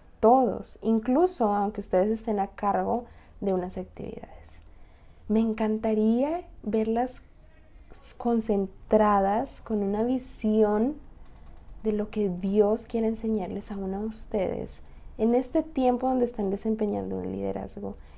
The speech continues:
Y por favor, no entren y salgan en el tiempo de la predicación durante repetidas veces". Para mí sus palabras fueron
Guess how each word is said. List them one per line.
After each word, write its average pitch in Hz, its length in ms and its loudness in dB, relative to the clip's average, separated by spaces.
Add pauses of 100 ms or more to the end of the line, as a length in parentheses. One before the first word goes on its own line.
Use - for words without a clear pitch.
Y 233 120 0
por 240 220 2
favor, 196 500 0 (520)
no 214 260 4
entren 202 640 -2 (420)
y 208 120 -2
salgan 185 680 -6 (160)
en 208 140 -4
el 196 140 -4
tiempo 185 440 -6
de 190 80 -4
la 190 120 -6
predicación 190 760 -10 (360)
durante 208 360 4
repetidas 196 1120 -4 (140)
veces". - 600 -8 (1160)
Para 226 140 12
mí 240 160 8
sus 247 180 -2
palabras 262 760 6 (1300)
fueron 254 640 6